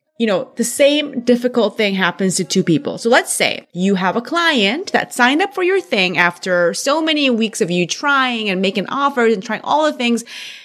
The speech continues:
Finally, this client finds you and they say they're so excited to work with you. They're ready to pay. They're ready to go. And you're like, "Yes, this is finally happening. It's working. All my wor-, hard, hard work and overcoming my doubts paying off."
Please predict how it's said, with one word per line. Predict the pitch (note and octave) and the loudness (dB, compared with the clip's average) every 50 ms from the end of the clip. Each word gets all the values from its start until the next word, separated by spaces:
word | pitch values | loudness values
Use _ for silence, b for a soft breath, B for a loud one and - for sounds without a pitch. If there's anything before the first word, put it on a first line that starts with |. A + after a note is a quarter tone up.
| B B B B B _ _ | B B B B B _ _
Finally, | - D#4 F#4 F#4 F4+ D#4+ B3+ G3 D#3+ - F#3 - | 0 2 2 2 2 0 0 -2 -2 -4 -8 -10
this | - G3 - | -6 -6 -6
client | - - A#3 A#3+ A#3+ B3+ B3+ A#3+ | -4 -2 0 0 2 0 -2 -2
finds | B3+ B3+ A#3+ A#3 A3 F#3+ | 0 0 2 2 0 0
you | G3 F#3+ | -2 -2
and | F3+ F3 | 0 0
they | - - F3+ F#3 | 0 2 2 2
say | F#3 - G3+ F3 | 2 2 0 0
they're | F3+ G3+ G3+ G#3+ | 2 2 2 2
so | G3+ - - D4+ D4+ F#4+ G4+ | 0 -2 -4 -2 0 0 -2
excited | F4 D4+ D4+ B3+ A3 | -2 -2 -2 -4 -2
to | A3 G3+ | -2 0
work | F3+ E3+ E3+ E3+ | 0 0 0 0
with | F3 E3 - | -4 -6 -2
you. | D3 C#3+ D3 D#3+ G#3+ A#3+ A#3+ | 0 0 0 0 0 -4 0
They're | G3 G3+ F3 | 0 0 0
ready | E3 D#3 F#3 F#3+ G#3 C4+ | 0 -2 -2 0 0 0
to | E4 | -2
pay. | E4 - A#3+ F3+ B2 G#2+ | 0 0 -2 0 0 -2
They're | - F3+ F3+ | -4 -4 -2
ready | F3 F3+ F#3 A3+ D4 | 0 0 0 0 0
to | F4 | 0
go. | C#4+ - E3+ C3+ - - - | 2 2 2 2 0 -2 -4
And | - G#3+ G3+ | -2 0 0
you're | G3 F#3 | 2 2
like, | F#3 F#3 F#3+ - - | 0 -2 -2 -6 -12
"Yes, | - F4 A#4 C5 B4 A#4 A#4 A4+ A4+ A4+ G#4+ G#4+ G#4+ - - | -12 -4 0 0 2 2 2 2 2 2 0 0 -2 -2 -6
this | - D4 - | -6 -4 -2
is | E4 C#4+ C4+ - | -2 -2 -4 -4
finally | - D4+ D4+ D4+ D#4 D#4+ E4 E4+ E4 E4+ | -4 0 2 2 2 2 2 -2 -2 0
happening. | E4+ D#4+ E4 F4 E4+ D#4+ D#4+ D#4 C#4+ | 0 0 0 0 -2 -2 -2 0 0
It's | C#4+ C#4 C#4+ | 0 -2 -2
working. | C#4 C4+ B3+ D#4 E4 E4+ F4 E4+ E4 D#4 C4+ | -6 -4 2 2 2 2 2 0 -2 -2 0
All | B3 B3+ C4+ C#4 | 2 0 0 2
my | D4 D4 D4 | 2 0 0
wor-, | D4 C#4 B3+ C4+ | 0 0 -2 -4
hard, | C#4+ C4 D4 D4 D4 D4 D4 | -4 -2 0 0 2 2 2
hard | C#4 D4+ D4+ C#4+ C#4 | 4 2 2 2 0
work | B3 C4+ C4+ C#4+ D4 C#4+ D4 | -2 0 0 0 -2 0 -2
and | C4 | -2
overcoming | A#3+ B3 A#3 C4+ C4+ C4+ D4+ D4 C#4+ C#4 | -2 2 0 0 0 0 -2 -2 -2 0
my | C#4 C4+ | 2 2
doubts | C4 C4 C4 - - B3 - | 2 2 0 -2 -4 -8 -10
paying | _ B3 C#4 C#4+ D4+ D#4+ C#4+ | _ -2 0 0 0 0 0
off." | D4 D4+ D4+ D4+ D4+ D#4 D4+ | 0 2 2 2 2 0 -2